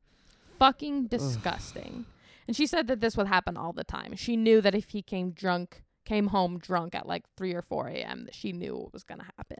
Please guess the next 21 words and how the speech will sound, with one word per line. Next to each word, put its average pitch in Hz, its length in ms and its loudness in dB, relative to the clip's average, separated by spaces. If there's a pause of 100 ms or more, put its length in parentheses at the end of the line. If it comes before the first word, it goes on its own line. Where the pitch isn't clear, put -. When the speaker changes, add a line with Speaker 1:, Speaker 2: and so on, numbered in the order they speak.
Speaker 2:
Oh, 160 440 -4 (600)
God. 156 640 2
Speaker 1:
<sighs> 110 180 0 (640)
In 208 160 4
this, - 220 0 (120)
this 220 440 4
night 269 220 0
in 226 80 0
particular, 202 920 0
um, 180 560 2 (1200)
about 240 440 8
this 214 240 4
night 156 360 -4
in 180 120 -2
particular, 170 680 -6
John 202 300 6
has 202 180 -2
said 185 220 4
on 180 180 2
different 185 380 -4
occasions 175 640 -4